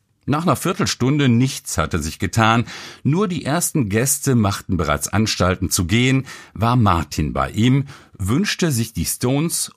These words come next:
und The Police. Wieder gab's ein vages „Gleich“. Als Martin mir davon erzählte, kochte ich bereits ordentlich hoch. Gysi musste mich erst mal wieder einfangen. Aber auch ihre Küsse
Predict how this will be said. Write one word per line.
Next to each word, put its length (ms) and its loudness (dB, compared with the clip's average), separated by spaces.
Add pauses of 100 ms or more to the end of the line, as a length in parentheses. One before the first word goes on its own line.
und 380 0
The 180 0
Police. 640 -2 (460)
Wieder 280 2
gab's 400 2
ein 240 0
vages 480 2 (280)
„Gleich“. 880 -2 (300)
Als 540 -4
Martin 440 2
mir 120 4
davon 300 0
erzählte, 640 0 (300)
kochte 420 -2
ich 220 -4
bereits 420 0
ordentlich 560 -2
hoch. 360 -2 (380)
Gysi 680 0
musste 360 0
mich 260 -2
erst 260 -2
mal 220 2
wieder 240 0
einfangen. 580 0 (600)
Aber 220 2
auch 300 0 (140)
ihre 260 0
Küsse 520 0